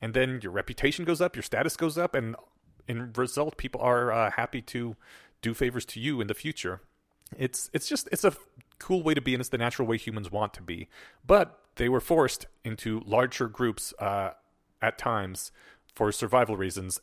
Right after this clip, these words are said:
And when that happened, you couldn't use the Dunbar social power anymore to govern people. It just,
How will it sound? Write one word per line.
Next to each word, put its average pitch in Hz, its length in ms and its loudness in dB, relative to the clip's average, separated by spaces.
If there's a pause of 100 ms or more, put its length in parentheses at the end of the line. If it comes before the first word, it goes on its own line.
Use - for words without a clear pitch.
And 110 480 -2
when 123 220 -2
that 135 120 2
happened, 120 460 0 (460)
you 120 100 -6
couldn't 147 420 -2
use 127 340 -2
the 107 260 -2 (100)
Dunbar 117 440 4
social 117 380 0
power 117 380 4
anymore 98 320 -2
to - 100 -8
govern 98 460 0
people. - 480 -10
It 101 140 -6
just, - 400 0